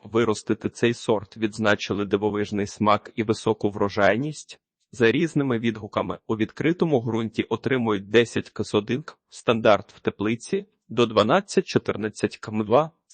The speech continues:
Це середньостиглий томат з необмеженим зростанням пагонів. Підв'язувати до опори і пасинкувати необхідно регулярно, пагони виростають до один вісім два м. Родзинка сорту,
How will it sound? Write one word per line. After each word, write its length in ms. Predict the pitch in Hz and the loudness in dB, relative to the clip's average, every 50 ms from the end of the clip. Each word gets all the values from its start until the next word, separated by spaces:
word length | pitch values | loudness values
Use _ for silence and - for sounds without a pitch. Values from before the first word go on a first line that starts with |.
| _ _ _ | _ _ _
Це 160 | - - 123 | -4 -2 -2
середньостиглий 880 | 110 - - - 110 104 107 113 110 104 - - 110 107 107 104 98 95 | -2 0 -2 -2 -2 -2 -2 -2 -4 -4 -4 -4 -6 -4 -4 -4 -6 -4
томат 400 | - 104 107 117 147 165 - - | -4 -2 0 2 2 2 0 -4
з 120 | - - | -6 -2
необмеженим 640 | 113 107 101 92 104 107 104 92 107 104 104 104 107 | -2 -2 0 0 2 0 0 2 0 -2 -2 -4 -4
зростанням 600 | 107 107 101 - - - - 98 101 113 127 131 | -4 -6 -8 -8 -4 -2 -2 -2 0 -2 -4 -4
пагонів. 600 | 127 - - 90 82 92 95 87 90 82 - _ _ _ _ _ _ _ - | 0 0 0 2 2 -2 -6 -6 -8 -12 -16 _ _ _ _ _ _ _ -6
Підв'язувати 760 | 120 104 104 117 120 131 123 104 113 104 104 104 - - | -6 -6 -2 2 4 4 4 4 2 0 -2 -2 -2 -2
до 160 | 101 98 101 90 | -2 -2 -2 -2
опори 420 | - - 107 107 113 123 131 127 - | -2 -2 -2 -2 0 -2 -4 -4 -4
і 80 | - | -4
пасинкувати 760 | - - 110 - - 113 107 - - 104 113 131 147 - - 127 | -2 -2 -2 -2 -4 -6 -4 -2 2 4 6 4 4 4 0 -2
необхідно 640 | 117 107 107 - - - - 113 110 110 107 107 | -2 -2 -4 -6 -6 -6 -6 -6 -2 -2 -2 -2
регулярно, 680 | 107 104 113 117 107 104 110 143 147 139 127 113 110 - _ _ _ | -2 -2 -2 -2 -2 0 0 0 0 -2 -2 -4 -4 -6 _ _ _
пагони 400 | - 113 113 120 110 107 107 107 | 2 2 2 2 0 -2 -2 -2
виростають 640 | 104 107 104 104 - - - 113 120 117 110 107 | -2 -2 -4 -4 -4 -4 -2 0 0 2 0 0
до 140 | 107 104 101 | 0 0 0
один 340 | 101 92 120 120 135 139 135 | 0 0 0 -2 -2 -4 -6
вісім 400 | 117 113 107 - - 110 104 95 | -8 -8 -8 -6 -4 -6 -6 -4
два 140 | 85 85 101 | -4 -4 -2
м. 120 | 110 110 | -2 -2
Родзинка 500 | 110 107 101 98 113 113 110 107 - 107 | -4 -4 -4 -4 -4 -4 -4 -2 -4 -6
сорту, 520 | - - - 110 104 101 - - - 80 | -4 -2 0 0 0 0 -2 -8 -10 -10